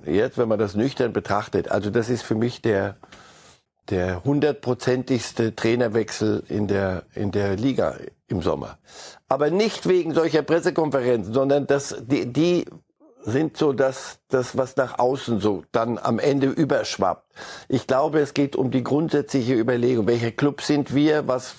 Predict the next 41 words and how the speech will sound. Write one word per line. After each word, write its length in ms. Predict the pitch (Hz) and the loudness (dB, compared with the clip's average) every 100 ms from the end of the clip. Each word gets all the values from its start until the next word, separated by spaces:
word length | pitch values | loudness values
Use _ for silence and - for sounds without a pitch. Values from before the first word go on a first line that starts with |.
| - | -2
kann 240 | 127 143 | 0 2
die 140 | 139 - | 2 2
Eintracht, 600 | 123 143 135 139 139 - | 2 0 2 0 0 -2
sind 240 | 135 - | -2 2
wir 140 | 135 | 2
ein 100 | 104 | 4
Europä-, 440 | 127 123 131 127 120 | 4 2 2 2 4
dass 160 | 120 | 2
er 80 | 117 | 4
eben 180 | 113 - | 4 2
sagte, 280 | 127 123 107 | 0 0 0
sind 280 | 123 135 135 | 0 0 0
wir 60 | |
ein 80 | 120 | 2
europäischer 580 | 110 120 123 113 107 110 | 2 2 2 2 2 0
Spitzenclub? 680 | - 131 - 135 139 - - - - - | 0 -4 -2 0 0 -2 -10 -20 -20 -4
Oliver 360 | 110 107 113 | 0 2 0
Glasner 340 | 110 113 127 120 | 2 2 2 0
möchte 320 | 120 117 123 | 0 0 0
den 140 | 107 | 2
nächsten 340 | 113 113 - 110 | 2 0 -2 -4
Schritt 260 | - 123 | -2 -2
machen, 320 | 110 82 - 87 | 0 -2 -2 -4
was 180 | 98 | -4
ich 120 | 110 - | -4 -4
gut 160 | 123 | -2
verstehen 380 | 120 120 120 101 | -2 0 0 0
kann. 180 | 87 73 - - - - | -4 -6 -10 -20 -12 -4
Aber 200 | 107 107 | 0 0
nicht, 440 | 113 131 131 - | 2 0 0 0
die 120 | 113 | 0
Eintracht 440 | 80 123 120 117 - | 2 2 0 -4 -2
kann 260 | 117 127 | -2 0
ihm 240 | 135 135 120 | 0 0 2
das 300 | 120 123 - | 0 0 -2
nicht 280 | 117 - - | -2 -2 -2
bieten, 480 | 120 113 120 117 - _ - - _ - | -2 0 -2 -2 -8 _ -20 -20 _ -4
was 320 | 107 101 - | -2 -2 0
er, 420 | - 120 113 - - - | 2 4 4 2 -4 0
glaube 340 | 104 101 104 | 2 2 0
ich, 200 | 95 | -2